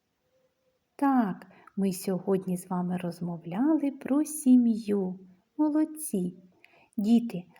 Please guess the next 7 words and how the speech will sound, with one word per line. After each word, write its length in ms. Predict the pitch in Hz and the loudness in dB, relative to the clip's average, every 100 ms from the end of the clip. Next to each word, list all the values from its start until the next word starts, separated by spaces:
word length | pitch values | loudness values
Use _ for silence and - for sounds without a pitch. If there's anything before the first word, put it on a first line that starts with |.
| - - | -14 -4
а 100 | 233 | -4
що 200 | - 415 | 4 4
ж 140 | 415 | 6
таке 300 | 311 311 339 | -2 2 0
сім'я? 760 | 339 - 302 285 240 175 170 - _ _ _ _ _ _ _ _ _ _ _ _ | 2 4 4 4 0 -4 -6 -16 _ _ _ _ _ _ _ _ _ _ _ _
Так, 540 | 277 277 240 175 - - _ _ | 2 4 4 0 -8 -20 _ _
сім'я — 840 | - - 175 165 165 165 233 349 | -20 -6 -4 -4 -4 0 4 4